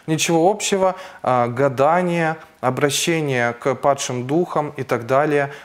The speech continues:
с христианством не имеет. Поэтому здесь мы от этого, конечно же, отстоим на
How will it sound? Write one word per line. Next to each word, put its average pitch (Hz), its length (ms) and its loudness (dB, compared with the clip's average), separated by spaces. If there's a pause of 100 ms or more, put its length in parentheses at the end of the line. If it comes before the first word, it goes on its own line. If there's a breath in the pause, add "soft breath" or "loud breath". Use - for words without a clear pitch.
с - 80 -12
христианством 135 800 -2
не 139 320 0
имеет. 110 340 -4
Поэтому 131 380 -2
здесь 139 420 -2
мы 139 200 -2
от 123 120 -4
этого, 117 420 -2 (340 loud breath)
конечно 127 460 0
же, 120 120 0
отстоим 120 520 -4
на 120 340 0